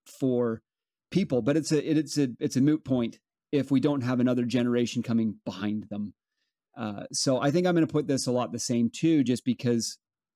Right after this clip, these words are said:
nobody is talking about it. Um, you know, nobody recognizes that, you know, a, a two point one birth rate is far more detrimental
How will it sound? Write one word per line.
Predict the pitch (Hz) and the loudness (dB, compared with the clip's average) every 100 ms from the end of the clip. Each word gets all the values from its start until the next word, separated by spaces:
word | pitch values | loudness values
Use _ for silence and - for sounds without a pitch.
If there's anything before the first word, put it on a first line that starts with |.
| _ | _
nobody | 135 160 165 160 | 2 4 4 2
is | |
talking | - 120 - 110 | 0 -6 -6 -8
about | 95 87 | -8 -10
it. | 87 _ _ _ - | -14 _ _ _ -14
Um, | - - 120 - - _ - | -14 -12 -18 -20 -20 _ -6
you | 123 | -2
know, | 117 | 2
nobody | 147 165 139 | 2 4 2
recognizes | 147 151 139 127 113 110 - | 2 0 0 0 -2 -4 -4
that, | 110 - _ _ _ _ _ _ _ - | -6 -6 _ _ _ _ _ _ _ -6
you | 120 | -4
know, | 113 | -2
a, | 117 127 123 - | -2 -4 -4 -4
a | 135 | -4
two | - - 226 | -2 0 0
point | - 208 190 147 | 0 -2 -2 -2
one | 123 151 160 151 147 143 _ _ _ _ _ _ _ _ _ _ - | 0 2 2 2 0 -2 _ _ _ _ _ _ _ _ _ _ -14
birth | 113 151 156 151 | -2 0 0 2
rate | 156 185 - _ _ _ _ _ | 0 -2 -12 _ _ _ _ _
is | 156 143 - | 0 0 -2
far | - - 202 208 226 220 | -12 -8 -2 0 0 2
more | 202 185 | 2 2
detrimental | 180 - 151 147 175 170 | 2 2 0 2 0 -2